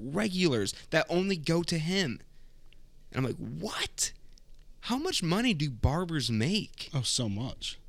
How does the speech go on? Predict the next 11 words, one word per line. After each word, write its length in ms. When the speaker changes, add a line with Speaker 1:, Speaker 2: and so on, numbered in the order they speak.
Speaker 1:
Right? 480
They 80
Speaker 2:
It's 80
Speaker 1:
have 120
Speaker 2:
almost, 200
it's 100
Speaker 1:
to. 40
Speaker 2:
almost 240
a 40
doctorate 480
degree. 380